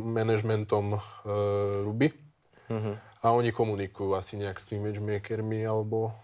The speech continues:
Speaker 1: s
Speaker 2: Mhm.
Speaker 1: niekým z U F C a asi ma nejako ponúkali, neviem presne, <laughs> akože
Speaker 2: Jasne, jasne.
Speaker 1: tieto operácie, ale asi ma nejako ponúkajú, proste vedia o mne a možno nejaký short notice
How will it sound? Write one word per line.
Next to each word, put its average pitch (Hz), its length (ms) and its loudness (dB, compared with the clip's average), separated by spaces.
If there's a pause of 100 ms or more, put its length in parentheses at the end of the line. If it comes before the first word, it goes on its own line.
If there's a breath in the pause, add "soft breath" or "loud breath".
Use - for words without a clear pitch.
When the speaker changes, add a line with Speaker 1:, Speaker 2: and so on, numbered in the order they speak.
(140)
Speaker 1:
s 110 80 -2
Speaker 2:
Mhm. 104 40 0
Speaker 1:
niekým 110 360 0 (240)
z 117 120 -2
U 120 80 8
F 110 160 10
C 131 360 2
a 107 240 6 (1400)
asi 101 200 -8
ma 101 80 0
nejako 98 320 -2
ponúkali, 104 520 2
neviem 107 280 2
presne, 101 440 0
<laughs> 113 80 2
akože 110 280 2
Speaker 2:
Jasne, 110 240 4 (120)
jasne. 110 160 0
Speaker 1:
tieto 113 280 6
operácie, 117 760 8
ale 107 400 4 (400 loud breath)
asi 104 200 -2
ma 113 160 6
nejako 113 360 6
ponúkajú, 113 520 6
proste 104 320 -2
vedia 110 320 4
o 107 80 0
mne 107 200 0
a 101 120 -2 (2000 soft breath)
možno 98 320 0
nejaký 95 320 -2
short 113 240 8
notice 107 400 0